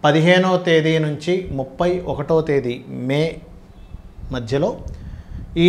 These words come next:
ద్వాదశ రాసుల వారికి గోచార ఫలితాలు ఏవైతే ఉన్నాయో, అవి మనం చెప్పుకోబోతున్నాం. మనకి గోచార గ్రహాలకు సంబంధించిన ఫలితాలు ఇవి. మరి ఇవే ఫైనలా అంటే, వీటికంటే కూడా మన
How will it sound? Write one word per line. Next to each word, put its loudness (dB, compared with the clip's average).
ద్వాదశ 8
రాసుల 6
వారికి 0
గోచార 6
ఫలితాలు 2
ఏవైతే -2
ఉన్నాయో, -4
అవి -4
మనం -6
చెప్పుకోబోతున్నాం. -10
మనకి 2
గోచార 6
గ్రహాలకు 2
సంబంధించిన -2
ఫలితాలు -4
ఇవి. -10
మరి 4
ఇవే 2
ఫైనలా 0
అంటే, -4
వీటికంటే 0
కూడా -2
మన -8